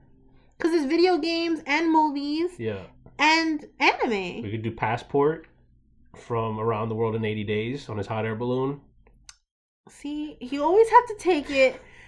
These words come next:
Speaker 1: like,
Speaker 2: Don't you like that? You like literature. You're smart.
Speaker 1: Damien likes to, like, take everything to, like, the next ridiculous level.
Speaker 2: I
Speaker 1: Like,
Speaker 2: mean,
Speaker 1: if
Speaker 2: you're,
Speaker 1: I tell
Speaker 2: you're,
Speaker 1: him,
Speaker 2: you're welcome.
Speaker 1: "Hey, hey, let's keep this, um,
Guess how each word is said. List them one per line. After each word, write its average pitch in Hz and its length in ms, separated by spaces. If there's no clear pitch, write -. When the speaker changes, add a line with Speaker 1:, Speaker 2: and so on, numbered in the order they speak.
Speaker 1:
like, 262 380
Speaker 2:
Don't 139 180
you 175 60
like 143 220
that? 247 240
You 135 60
like 208 180
literature. 135 480
You're 175 100
smart. 151 520
Speaker 1:
Damien 440 520
likes 427 320
to, 392 140
like, 320 400
take 311 260
everything 269 680
to, 233 420
like, 226 260
the 226 120
next 233 400
ridiculous 208 600
level. 190 280
Speaker 2:
I - 20
Speaker 1:
Like, 180 80
Speaker 2:
mean, 208 100
Speaker 1:
if 202 60
Speaker 2:
you're, 208 120
Speaker 1:
I - 80
tell 175 220
Speaker 2:
you're, - 20
Speaker 1:
him, 330 200
Speaker 2:
you're 180 160
welcome. 208 260
Speaker 1:
"Hey, 359 460
hey, 349 460
let's 320 300
keep 370 280
this, 349 240
um, 262 480